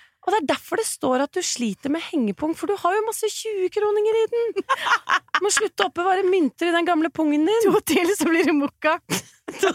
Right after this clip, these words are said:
Speaker 1: til, så blir, kom igjen, flekk opp, flekk opp den gamle pungen din, da! Oh, nå lukta det! To til, jeg skal ha en dobbel mokka. Bare få det, få det frem. Men en annen ting, kunne hun, eh,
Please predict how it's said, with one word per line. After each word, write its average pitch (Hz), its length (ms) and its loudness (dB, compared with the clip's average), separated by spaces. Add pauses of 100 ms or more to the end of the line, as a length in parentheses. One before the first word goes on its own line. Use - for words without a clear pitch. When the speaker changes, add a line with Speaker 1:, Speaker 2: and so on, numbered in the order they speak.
Speaker 1:
til, 359 300 -2 (100)
så 330 160 2
blir, - 160 0 (400)
kom 339 220 0
igjen, 339 180 2
flekk 302 400 0
opp, 277 140 -2 (140)
flekk - 420 -2
opp 220 80 0
den 247 100 2
gamle 202 240 2
pungen 180 240 0
din, 196 140 2
da! - 100 0
Oh, 466 220 2 (180)
nå 277 80 -6
lukta 262 240 -4
det! 208 140 0 (640)
To 330 100 0
til, 311 300 2
jeg 294 100 2
skal 285 220 2
ha - 20 4
en 269 80 2
dobbel 220 240 2
mokka. 220 300 0 (180)
Bare 269 240 2
få 233 240 -2
det, 226 160 -2
få 214 160 -2
det 208 80 -2
frem. 202 220 -2 (1700)
Men 330 240 2
en 330 220 2
annen 214 280 2
ting, 320 220 -2 (400)
kunne 240 380 2
hun, 226 240 0
eh, 226 380 0